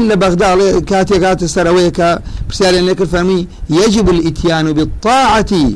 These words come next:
قال: "أنا منذ ثلاثين سنة أستغفر الله على قولي مرة واحدة الحمد لله." سی ساڵە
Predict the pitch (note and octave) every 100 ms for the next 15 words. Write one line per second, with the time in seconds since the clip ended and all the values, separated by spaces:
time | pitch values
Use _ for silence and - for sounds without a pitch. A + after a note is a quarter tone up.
0 | - - - - - - - - - E3+
1 | F#3 F#3 F#3+ A3+ A#3 A3 A3+ D4 C4+ G#3
2 | D#3+ A2+ - - - G3+ A3 A3 G#3+ D4
3 | D4 A#3+ G3 E3+ - B3 C4 C#4 F#3 -
4 | - - G3 - C4 E3+ D3+ F#3+ F3 E3+
5 | G#3 G#3 F3+ D3 D#3 E3+ E3+ D3+ - A#3
6 | B3+ A#3 F#3+ F3 E3 E3+ E3 C4 B3 F3
7 | E3 E3 D#3 G#3 A3+ - - C3+ C3 -
8 | C#3 G#2+ G2 F#2+ F#2+ F#2 - - - -
9 | - - - F#3 E3 - E3 D3